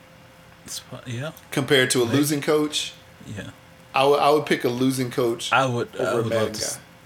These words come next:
Speaker 1: I would love to see that experiment, because there was an experiment done with, uh,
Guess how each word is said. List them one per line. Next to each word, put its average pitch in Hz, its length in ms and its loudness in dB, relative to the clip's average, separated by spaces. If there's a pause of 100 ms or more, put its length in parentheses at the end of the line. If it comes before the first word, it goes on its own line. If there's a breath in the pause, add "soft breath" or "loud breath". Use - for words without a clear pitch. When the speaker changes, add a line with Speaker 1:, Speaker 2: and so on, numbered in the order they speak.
(100)
Speaker 1:
I 123 120 4
would 123 160 0
love 110 260 0
to 117 80 -6
see 113 220 -4
that 98 220 0
experiment, 90 720 -4 (100)
because 131 260 0
there 151 140 2
was 156 200 0
an 135 100 2
experiment 110 720 2
done 107 320 2
with, 98 240 -2
uh, 95 360 0